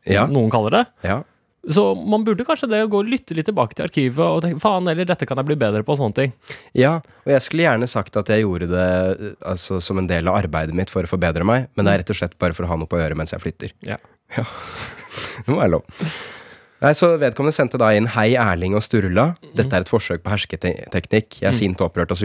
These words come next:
Speaker 1: videre, og klager på hva er det vi gjør, hvorfor har jeg ikke tatt opp det opprinnelige spørsmålet?»
Speaker 2: Ja.
Speaker 1: Så nå vil jeg lese opp det opprinnelige spørsmålet på nytt.
Speaker 2: Ok.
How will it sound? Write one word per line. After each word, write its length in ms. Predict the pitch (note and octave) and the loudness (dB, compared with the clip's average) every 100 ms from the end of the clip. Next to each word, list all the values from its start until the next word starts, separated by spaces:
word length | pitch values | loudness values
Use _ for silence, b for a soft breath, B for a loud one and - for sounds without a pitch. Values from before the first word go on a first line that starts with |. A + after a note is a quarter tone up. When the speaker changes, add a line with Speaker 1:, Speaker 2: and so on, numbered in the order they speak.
| F2 | 2
Speaker 1:
videre, 180 | E2 E2+ | 2 -2
og 80 | - | 2
klager 260 | G#2+ E2+ | 2 2
på 140 | E2+ F#2+ | -2 0
hva 160 | F#2 | 2
er 40 | F2+ | 2
det 40 | F2 | 2
vi 180 | F2+ F2 | 0 0
gjør, 160 | F2 | -2
hvorfor 140 | - F#2+ | -2 -2
har 80 | |
jeg 100 | F2+ | 0
ikke 80 | B2 | -2
tatt 100 | A2+ - | -2 -4
opp 40 | |
det 120 | F#2+ | -4
opprinnelige 260 | F#2+ F2+ F2+ | -2 -2 -2
spørsmålet?» 460 | F2 - E2+ E2 E2+ C3+ | -4 -2 0 -2 0 0
Speaker 2:
Ja. 120 | C#3 B B B | -2 B B B
Speaker 1:
Så 120 | - D#3 | 0 2
nå 40 | E3+ | 4
vil 100 | F3 | 2
jeg 20 | |
lese 160 | C#3+ G#2+ | 0 -2
opp 60 | |
det 80 | C#3+ | -2
opprinnelige 260 | C3 A2 C3 | 0 0 -2
spørsmålet 340 | A2+ - G#2+ A2 | -4 -2 -2 0
på 80 | F3+ | -2
nytt. 240 | - - | -2 -4
Speaker 2:
Ok. 220 | D3+ E3 | -4 -4